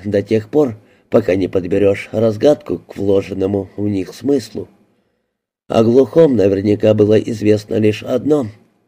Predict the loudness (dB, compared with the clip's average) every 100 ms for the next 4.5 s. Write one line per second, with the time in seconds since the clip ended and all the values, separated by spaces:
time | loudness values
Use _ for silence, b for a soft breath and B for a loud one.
0 | _ -2 0 0 -2 -6 0 2 2 0
1 | -2 0 -2 -4 -2 -2 -4 -14 -14 _
2 | _ _ _ _ _ _ _ _ _ 2
3 | 4 4 2 2 2 2 2 2 0 -2
4 | -2 -6 -6 -8